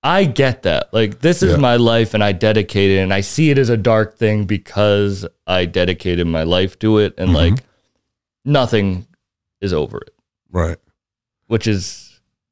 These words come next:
Speaker 1: like,
Speaker 2: We
Speaker 1: you have a family, which probably changes how you feel about it.
Speaker 2: No. No, not at all.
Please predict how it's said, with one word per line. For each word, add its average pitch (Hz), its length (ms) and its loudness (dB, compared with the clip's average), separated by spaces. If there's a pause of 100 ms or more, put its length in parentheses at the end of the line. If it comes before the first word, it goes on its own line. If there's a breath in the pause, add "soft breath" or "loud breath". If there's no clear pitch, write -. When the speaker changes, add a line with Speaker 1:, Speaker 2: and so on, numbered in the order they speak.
(140)
Speaker 1:
like, 131 100 2
Speaker 2:
We 160 60 4
Speaker 1:
you 233 60 6
have 226 100 4
a 185 60 2
family, 127 720 2 (340)
which 123 180 -4
probably 131 300 0
changes 123 540 0
how 110 100 0
you 107 160 0
feel 110 300 0
about 73 320 -4
it. - 120 -18 (220)
Speaker 2:
No. 76 340 -2 (1000)
No, 71 260 -8
not 78 200 -6
at 90 100 -4
all. 104 200 -4